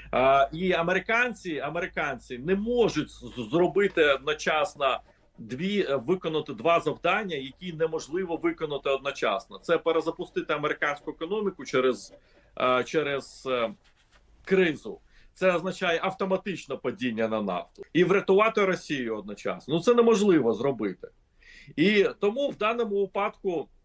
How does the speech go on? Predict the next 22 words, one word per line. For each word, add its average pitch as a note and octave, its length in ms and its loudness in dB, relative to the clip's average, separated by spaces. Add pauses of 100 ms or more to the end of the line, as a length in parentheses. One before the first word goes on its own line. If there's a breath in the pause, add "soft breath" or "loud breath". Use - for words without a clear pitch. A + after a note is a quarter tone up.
(460)
я D#3+ 140 -2
впевнений, F#3 500 -2
що D#3 140 -8
європейці E3 580 -4
це, C#3+ 200 -4
це D#3+ 200 -4
чудово C#3 440 2
бачать. A2 420 0
Вони D#3+ 160 -4
бачать, F3+ 400 0
в - 20 -2
які, C#3+ 340 -6
яку D#3 280 -2
пастку D#3+ 380 0
впа-, C3+ 480 0 (160)
потрапили C#3+ 520 -2
самі C#3+ 260 -6
американці A#2 640 -4
своєю A#2+ 300 -2
політикою. A2+ 680 -2 (320)
Ну, G3 120 2
наприклад, E3 520 2